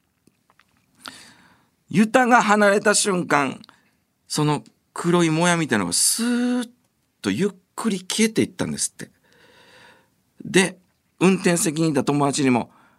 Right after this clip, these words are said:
「怖がらせてごめんね」って言った瞬間、運転席にいた友達は、「いや、タヤミ、お前、誰だよ」。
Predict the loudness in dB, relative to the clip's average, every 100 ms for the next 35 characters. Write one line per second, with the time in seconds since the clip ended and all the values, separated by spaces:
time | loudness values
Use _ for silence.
0 | _ _ 0 2 2 2 2 0 0 0
1 | 0 0 -2 -2 -2 -4 _ _ _ _
2 | _ _ _ _ -4 -4 -4 -4 -4 -2
3 | -2 -2 -6 _ _ _ _ _ -2 0
4 | 2 0 2 0 0 0 0 0 -2 -2
5 | -6 _ _ _ _ _ _ _ _ _
6 | _ _ _ _ _ -4 -2 0 0 2
7 | 2 0 -4 -8 _ _ _ _ _ _
8 | _ _ _ _ _ _ _ _ _ 0
9 | 4 4 4 -2 -6 _ _ _ _ _
10 | -6 0 2 2 0 -2 -8